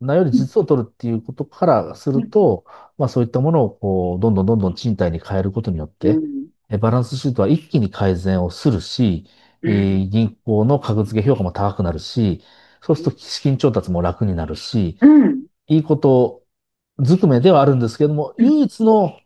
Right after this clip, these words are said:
Speaker 1: デメリットは自分のものじゃなくなるっていう
Speaker 2: うん、うん、うん、うん。
Speaker 1: ところなんですね。そこさえクリアできれば、
Speaker 2: うん。
Speaker 1: あの、メリットがたくさんある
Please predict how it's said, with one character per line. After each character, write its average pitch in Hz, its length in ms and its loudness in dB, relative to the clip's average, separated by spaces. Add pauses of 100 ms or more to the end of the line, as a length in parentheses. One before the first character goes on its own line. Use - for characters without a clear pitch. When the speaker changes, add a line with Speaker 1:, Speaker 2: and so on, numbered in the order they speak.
(120)
Speaker 1:
デ 151 140 0
メ 160 80 2
リ 127 80 2
ッ - 40 -10
ト - 100 -4
は 120 80 4
自 110 160 -2
分 233 220 0
の 226 60 2
も 202 120 2
の 196 60 0
じ 151 80 2
ゃ 104 40 0
な 98 160 -8
く 190 120 -4
な 180 80 2
る 165 80 0
っ - 40 -4
て - 220 -12
い - 180 -10
う - 80 -20
Speaker 2:
う 349 40 4
ん、 339 40 4
う 277 240 0
ん、 - 40 -2
う 254 40 2
ん、 240 120 2
う - 20 -2
ん。 - 40 -8
Speaker 1:
と 226 60 -4
こ 208 60 0
ろ 117 80 4
な 87 60 2
ん - 20 -4
で 87 60 -4
す 104 40 -2
ね。 101 80 -2
そ - 240 0
こ 247 100 0
さ 240 220 2
え - 240 -2 (220)
ク 151 100 -2
リ 139 100 4
ア 117 80 4
で 113 100 2
き - 80 -2
れ 190 100 4
ば、 90 320 -2 (180)
Speaker 2:
う 202 80 4
ん。 190 160 0
Speaker 1:
あ - 100 -16 (280)
の、 78 440 -14 (340)
メ 113 140 0
リ 92 80 -2
ッ - 60 -20
ト 110 80 0
が 117 100 0
た 101 100 -8
く - 80 -16
さ 87 160 -8
ん 87 120 -4
あ 85 60 -6
る 80 200 -12